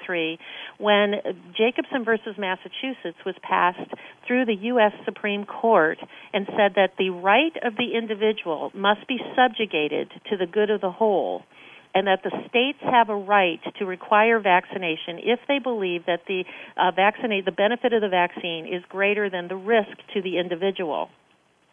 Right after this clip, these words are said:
And, uh, so from the early nineteen hundreds, then all of the states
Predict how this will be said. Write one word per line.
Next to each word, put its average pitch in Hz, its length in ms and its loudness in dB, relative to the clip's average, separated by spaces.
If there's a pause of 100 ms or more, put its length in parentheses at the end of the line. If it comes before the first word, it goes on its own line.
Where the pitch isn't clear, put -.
(240)
And, 208 320 0 (380)
uh, 214 60 -6 (180)
so 233 180 6 (160)
from 233 120 -2
the 220 120 -4
early 294 300 2
nineteen 233 380 -2
hundreds, 202 400 -6
then 175 100 -4
all 226 260 4
of 233 120 0
the 220 80 -2 (160)
states 220 260 -2